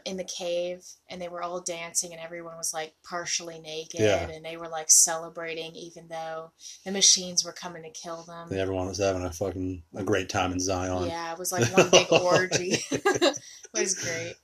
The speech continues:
Speaker 2: Yeah, I mean, might as well. A robot's knocking at the door to kill ya.
Speaker 1: Yeah, fucking
Speaker 2: But yeah, and,
Speaker 1: I
Speaker 2: and
Speaker 1: love
Speaker 2: John
Speaker 1: it.
Speaker 2: Wick three too, like, the head bad guy, he, he comes, he's, like, obsessed with John Wick. And so the whole time, like, he's the fighting John Wick to try to kill him, but he's also trying to, like, impress him.
Speaker 1: What was his name?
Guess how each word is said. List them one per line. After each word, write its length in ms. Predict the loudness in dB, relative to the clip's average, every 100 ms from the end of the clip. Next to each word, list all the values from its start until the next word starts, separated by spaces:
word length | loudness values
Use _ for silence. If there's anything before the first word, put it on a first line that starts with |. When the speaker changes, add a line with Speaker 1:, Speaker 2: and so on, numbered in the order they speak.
| 6
Speaker 2:
Yeah, 220 | 8 8
I 40 |
mean, 180 | 6 8
might 140 | 8
as 100 | 8
well. 360 | 8 8 6 2 _ _ _ 4
A 40 |
robot's 360 | 6 8 10 10
knocking 300 | 8 6 4
at 100 | 6
the 60 |
door 100 | 6
to 60 | 6
kill 260 | 4 4 4
ya. 120 | 2 -6 _ -20
Speaker 1:
Yeah, 180 | -14 -12 -14 -16 -18 -18
fucking 220 | -14 2
Speaker 2:
But 60 | 4
yeah, 140 | 4 2
and, 100 | 0
Speaker 1:
I 40 |
Speaker 2:
and 100 | 4 6
Speaker 1:
love 60 | 10
Speaker 2:
John 180 | 10 12
Speaker 1:
it. 40 |
Speaker 2:
Wick 100 | 8
three 240 | 8 6 8
too, 240 | 10 10
like, 220 | 10 8
the 80 | 6
head 220 | 8 8
bad 280 | 10 8 8
guy, 340 | 6 4 4 0 _ _ _ _ _ _ _
he, 180 | _ 0
he 220 | 2 2
comes, 300 | 8 8 8 8
he's, 160 | 8
like, 120 | 8 8
obsessed 460 | 6 8 8 6
with 100 | 2
John 200 | -2 0 0
Wick. 160 | 2 0 -2 _ _ _ _ _ 0
And 60 |
so 80 | 6
the 60 | 8
whole 160 | 8
time, 260 | 10 8 8
like, 140 | 6
he's 220 | 4 4 2
the 100 | 4
fighting 300 | 6 6 8
John 160 | 6
Wick 80 | 6
to 60 | 4
try 160 | 2
to 60 | 4
kill 160 | 2 2
him, 40 |
but 60 | 2
he's 100 | 2
also 180 | 0
trying 200 | 0 0
to, 40 | 0
like, 140 | -2
impress 320 | -4 0 2
him. 140 | 2 0
Speaker 1:
What 120 | 4
was 140 | 6
his 140 | 6 4
name? 340 | 2 0 -4